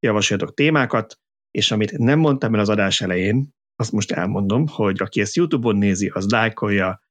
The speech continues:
iratkozzon fel, kommenteljen. Aki más alkalmazásban, és ha ilyen gombokat lát, akkor üsse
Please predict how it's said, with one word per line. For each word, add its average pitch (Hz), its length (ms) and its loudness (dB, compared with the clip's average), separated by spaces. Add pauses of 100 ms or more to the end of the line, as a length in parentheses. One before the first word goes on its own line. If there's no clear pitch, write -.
(120)
iratkozzon 98 640 0
fel, 90 380 -4
kommenteljen. 117 760 0 (360)
Aki 104 240 -2
más 120 380 2
alkalmazásban, 101 760 0
és 101 160 2
ha - 80 -4
ilyen 104 220 2
gombokat 98 440 0
lát, 90 160 -2
akkor 98 200 -4
üsse 101 420 0